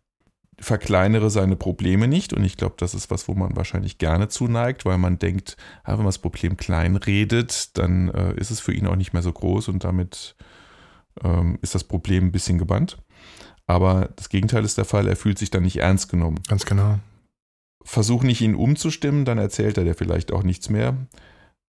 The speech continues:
Speaker 1: Reden zu können, kann aber lebensrettend sein. Und gib ihm das Gefühl, gebraucht zu werden. Viele Menschen, die nicht mehr leben wollen, meinen,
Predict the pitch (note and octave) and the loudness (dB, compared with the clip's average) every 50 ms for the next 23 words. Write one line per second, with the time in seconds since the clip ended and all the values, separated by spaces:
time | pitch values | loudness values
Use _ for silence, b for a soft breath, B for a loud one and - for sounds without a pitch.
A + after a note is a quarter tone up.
0 | _ - G2+ G2 F#2+ G2 G2+ G#2 A2 A#2 - - A2 - - A2+ G#2+ G#2+ G#2+ G#2 | _ -12 -6 -2 0 0 0 2 0 -2 -2 -4 -8 -4 -2 -2 0 0 0 0
1 | - - G2 G#2 G#2 G#2 G#2+ G#2 G#2+ G#2 G2 - - - - - - - - - | 0 -2 -2 0 0 0 0 0 0 0 0 -2 -4 -8 -6 -6 -8 -8 -6 -8
2 | - - - - - - _ _ _ _ _ _ _ _ _ _ _ _ A2+ A#2 | -8 -6 -8 -10 -14 -18 _ _ _ _ _ _ _ _ _ _ _ _ 0 2
3 | C3+ D#3 D#3+ - - - - _ _ _ _ _ _ - - A#2+ A#2 A#2 A#2 A2 | 2 2 0 -2 -8 -16 -20 _ _ _ _ _ _ -8 -6 -4 -2 0 0 0
4 | A2 G2+ - - G2 - - A2 A2 G#2 G#2 - - F2 E2 F#2+ G2+ - - - | 0 -2 -4 -6 -8 -2 0 0 0 0 0 -4 -2 0 0 0 0 -2 -4 -6
5 | A2+ G#2 A2+ G#2+ A2 A2+ B2 B2+ B B B B B B - - A2 G#2 G#2 G#2 | -4 -2 0 0 0 0 0 -2 B B B B B B -6 -2 0 2 4 4
6 | G#2 G2 G2+ G2 - - F#2+ G2+ F#2+ F2+ F#2 F#2 - - G2+ G2 F#2+ F#2+ F#2+ G2 | 4 4 2 0 0 -2 -4 0 0 0 0 0 -2 -2 -2 0 0 0 0 0
7 | F#2 F2 F2 F2+ F2+ F#2 F#2 F2+ F2+ F2+ F#2 F2 E2+ E2+ F2 F2+ F2+ F2+ F2+ B | 0 0 0 0 2 2 2 2 0 0 0 -2 0 0 2 2 2 0 0 B